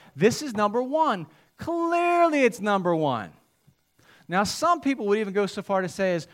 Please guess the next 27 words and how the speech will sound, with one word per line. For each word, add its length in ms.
"Dude, 300
I 120
don't 160
have 320
three 220
categories. 720
I 160
only 240
have 360
one 320
category. 500
I 80
don't, 220
I 60
can't 240
divide 360
my 180
money 280
three 260
different 320
ways. 420
It 140
all 320
has 240
to 100
go 280
here." 720